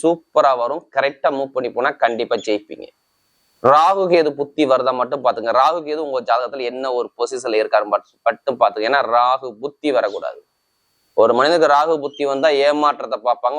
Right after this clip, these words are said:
ஒரு விஷயத்துல ஏ-, ஒரு தடைகளை கொடுப்பாங்க. இதே ராகு நல்லா இருந்தா பெரிய லெவல்ல பெரிய ஆளா போவாங்க. ராகு ஒரு மனிதனை அப்படியே அள்ளி அள்ளி கொடுக்கும், கொடுத்தாப்புல அப்படியே எடுத்துரும். ஏன்னா உங்களுக்கு பொதுமக்கள், மனைவி,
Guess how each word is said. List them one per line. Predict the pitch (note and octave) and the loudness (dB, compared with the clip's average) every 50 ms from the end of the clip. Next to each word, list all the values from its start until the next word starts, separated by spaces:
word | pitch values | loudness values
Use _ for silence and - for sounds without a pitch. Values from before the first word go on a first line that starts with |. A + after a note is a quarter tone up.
| D3 C#3 | -2 -2
ஒரு | B2 A#2+ | -2 -4
விஷயத்துல | A#2 - C3+ B2 C3+ B2+ A#2+ A#2+ | -6 -6 -6 -4 -2 0 0 2
ஏ-, | A2+ G#2+ G2+ F#2+ - - G#2 | 2 0 0 -4 -6 -6 -4
ஒரு | G#2 G2+ - - | -4 -4 0 2
தடைகளை | C3+ B2+ C#3+ C#3 C#3 B2 | 2 2 4 2 0 0
கொடுப்பாங்க. | A#2 A2 A2 B2 C#3 | -2 0 2 4 4
இதே | D3 C#3 | 4 4
ராகு | C3+ C#3 D3 C#3+ C3 | 4 2 2 0 -4
நல்லா | B2+ C3 C3+ C#3+ C3+ C3 | -4 0 2 2 2 2
இருந்தா | C3 C#3 D3+ D3+ _ _ - C#3 | 0 -4 -6 -6 _ _ -6 -6
பெரிய | C3+ B2+ C#3 C#3+ D3 C#3 | -4 -2 -2 -2 0 0
லெவல்ல | C3 C3 C3+ C3+ C3 _ - | 0 0 0 0 -2 _ -4
பெரிய | A#2+ A#2 C3 B2+ B2 | -2 0 2 2 2
ஆளா | A#2+ A2+ - - | 2 2 -2 -4
போவாங்க. | G2+ F2+ F2 D2 - _ _ _ _ _ _ _ _ _ _ _ _ _ _ _ _ _ _ _ - - | -6 -4 -4 -6 -6 _ _ _ _ _ _ _ _ _ _ _ _ _ _ _ _ _ _ _ 2 4
ராகு | C#3 D3+ E3 F3 F#3 F3+ | 6 6 6 4 2 2
ஒரு | E3 D3+ C#3+ | 2 2 2
மனிதனை | C#3 D3 D#3 E3 D#3 C3 | 2 2 4 4 2 2
அப்படியே | B2+ C3 D3+ D#3+ C#3+ C3 | 2 0 2 2 2 2
அள்ளி | C3+ D3 D3+ D#3 D#3 D3 | 0 -2 -4 -2 -2 -2
அள்ளி | D3+ D3 D3+ C#3 C3+ | -2 -4 -6 -4 -4
கொடுக்கும், | C#3 C3+ B2+ - A#2+ A2 F2+ - - | -6 -6 -6 -8 -10 -12 -12 -10 -8
கொடுத்தாப்புல | C#3+ C#3+ D3 C#3+ - D3+ C#3 B2+ A#2 - D3+ C#3+ | -4 -4 -4 -2 2 2 2 2 2 0 0 0
அப்படியே | B2+ C3+ C3 A#2 | 2 0 -2 -4
எடுத்துரும். | A2 - _ - F#2+ D2+ D#2+ G#2 | -4 -6 _ -12 -12 -10 -6 -2
ஏன்னா | B2 D3 D#3+ | 0 2 2
உங்களுக்கு | D#3 C#3+ C3 A#2+ - C3 | 4 2 0 0 0 0
பொதுமக்கள், | C3+ C3+ C#3 C#3 C3 B2 - C#3 D3 D3 B2 C#3 C3 | 0 0 2 0 -2 -2 0 0 0 0 0 0 0
மனைவி, | B2+ B2+ C3 C3 C3 C#3 | 0 2 2 2 2 0